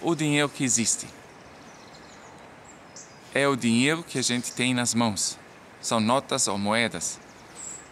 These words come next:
Todos os restos, noventa a noventa e cinco por cento, é ficção, é na nossa conta.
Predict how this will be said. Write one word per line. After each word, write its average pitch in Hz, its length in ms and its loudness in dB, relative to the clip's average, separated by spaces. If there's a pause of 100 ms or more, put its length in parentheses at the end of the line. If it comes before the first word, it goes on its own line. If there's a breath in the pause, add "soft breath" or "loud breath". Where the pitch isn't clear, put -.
(360)
Todos 226 220 2
os 165 140 0
restos, 110 340 0
noventa 131 460 0
a 127 60 2
noventa 135 360 0
e 127 60 0
cinco 147 260 0
por 135 100 -6
cento, 143 380 0 (320)
é 151 100 2
ficção, 180 540 2 (240)
é 151 140 0
na 147 160 0
nossa 151 340 0
conta. 180 420 0